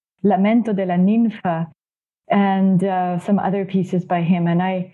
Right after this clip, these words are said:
you know, I couldn't stop listening to it. I think I was fourteen or fifteen. And, uh, it really affected me deeply. And I started trying to compose and imitate the style. And I was just taken by it. And,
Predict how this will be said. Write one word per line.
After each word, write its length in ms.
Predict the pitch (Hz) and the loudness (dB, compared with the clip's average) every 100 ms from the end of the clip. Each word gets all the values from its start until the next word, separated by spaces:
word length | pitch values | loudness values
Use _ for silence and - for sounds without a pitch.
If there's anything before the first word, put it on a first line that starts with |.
| - | -2
you 80 | 220 | 0
know, 300 | 202 190 - | 0 -2 -4
I 140 | 196 190 | -4 -2
couldn't 260 | 254 220 | 0 0
stop 320 | 208 214 180 | 0 -2 -2
listening 460 | 180 214 214 190 170 | 0 0 0 2 0
to 180 | 196 175 | 0 -2
it. 120 | 170 | -2
I 80 | 175 | -2
think 140 | 214 | -2
I 40 | 240 | -2
was 140 | 214 | -4
fourteen 500 | - 208 190 - 202 | -4 -8 -4 2 2
or 80 | 180 | 2
fifteen. 640 | 196 190 - 190 175 170 160 _ _ _ _ _ - | -2 -6 -2 0 2 2 0 _ _ _ _ _ 0
And, 380 | 196 185 180 185 | 2 2 2 2
uh, 160 | 180 | 0
it 100 | 170 | 0
really 360 | 190 226 220 208 | 0 0 0 -2
affected 420 | 190 208 196 196 | -4 -6 -4 0
me 100 | 190 | 2
deeply. 400 | 170 196 196 185 | 2 0 -2 -2
And 100 | 180 | 0
I 80 | 185 | 0
started 480 | 180 240 220 190 165 | -2 -2 0 0 0
trying 260 | 202 196 185 | 0 2 2
to 120 | 190 | 0
compose 680 | - 202 185 - 214 214 185 | -2 -2 -2 -2 -2 0 0
and 140 | 170 185 | 0 0
imitate 520 | 196 202 208 196 196 | 0 0 -2 -2 -2
the 60 | |
style. 640 | 170 - - 190 202 208 190 | -6 -6 -2 0 0 -2 0
And 140 | 175 | 0
I 20 | |
was 160 | 185 202 | 0 0
just 340 | 233 214 - | -2 -4 -14
taken 380 | - 233 220 214 | -6 -4 0 0
by 200 | 165 156 | 0 -2
it. 180 | 165 160 | -4 -2
And, 340 | 185 185 170 | 0 2 0